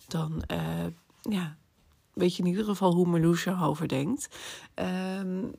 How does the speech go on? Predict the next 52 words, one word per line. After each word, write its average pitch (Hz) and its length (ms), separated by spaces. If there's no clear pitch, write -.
Marloes 208 340
staat - 280
ook - 140
in 190 80
de 180 120
comments, 196 580
eh, 175 260
in 165 120
de 170 60
show 190 340
notes. 175 380
Dus, 170 320
ehm, 170 520
daar 175 180
mag 190 200
je 165 100
ook 151 160
naar 139 140
kijken 147 360
als - 140
je - 80
zegt - 220
van, - 160
"Hey, 160 240
ik - 180
vind 156 160
het 151 120
fijn 147 240
om 135 100
even 85 340
met 143 180
haar, 143 480
eh, 196 260
te - 140
vragen 151 480
hoe 196 140
ze - 100
het - 100
ervaart." 185 560
Helemaal 170 440
oké, - 340
is - 380
allemaal 160 180
geen 151 240
probleem. 196 540
Of 151 360
voor - 280
andere 151 360
dingen 165 260
natuurlijk, 180 520
kan - 220
altijd. - 540